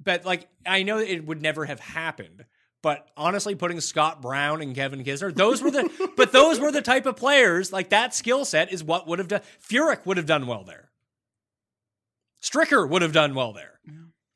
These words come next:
Speaker 1: Like, you need to hit the ball two forty.
Speaker 2: Yeah. Gary Woodland, club down, iron in.
Speaker 1: Yeah.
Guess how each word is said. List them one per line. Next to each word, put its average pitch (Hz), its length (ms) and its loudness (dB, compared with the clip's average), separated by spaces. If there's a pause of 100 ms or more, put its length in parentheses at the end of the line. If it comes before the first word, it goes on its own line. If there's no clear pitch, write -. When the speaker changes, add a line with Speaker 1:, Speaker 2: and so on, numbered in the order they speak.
(220)
Speaker 1:
Like, 175 140 -10
you 196 260 -6
need 240 160 -8
to 240 60 -2
hit 220 100 2
the 226 60 -12
ball 226 180 -4
two 240 160 -4
forty. 254 400 -6
Speaker 2:
Yeah. 143 60 -18 (1500)
Gary 147 220 -10
Woodland, 147 480 -14
club 147 300 -18
down, 143 380 -14 (180)
iron 139 300 -12
in. 147 240 -16 (120)
Speaker 1:
Yeah. 175 160 -6